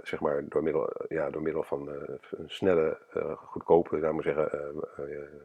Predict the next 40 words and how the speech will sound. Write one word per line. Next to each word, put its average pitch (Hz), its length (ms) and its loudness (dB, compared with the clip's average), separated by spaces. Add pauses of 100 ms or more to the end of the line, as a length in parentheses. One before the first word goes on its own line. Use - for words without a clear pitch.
(140)
lichte - 260 2
gastblog - 580 2 (360)
linkbuilding 95 580 4
te 92 80 -4
doen 80 180 0
op 73 80 -2
MediaWeb. 76 400 2
Ja, 73 260 -4 (580)
daar 90 200 6
ben 82 120 4
ik 78 80 -2
niet - 160 -6
in 76 100 -4
geïnteresseerd. - 540 -8
Het - 100 -18
moet 78 100 -6
natuurlijk 78 320 -4
wel 78 380 6 (460)
passen - 360 4
in, 78 260 -4
ehm, 78 260 -4 (100)
in, 85 320 -6
in, 78 220 -6
in - 100 -6
het 82 120 -6
geheel 95 220 4
wat 82 140 0
we - 80 0
aanbieden 78 460 0
aan 73 160 0
blogs. 76 400 -2 (480)
Eh, 80 220 -2
maar 82 380 2
als 78 120 -4
jij 90 140 8
denkt 82 240 4
dat 87 140 0
je - 100 -4
dat 87 140 6
kan 160 340 8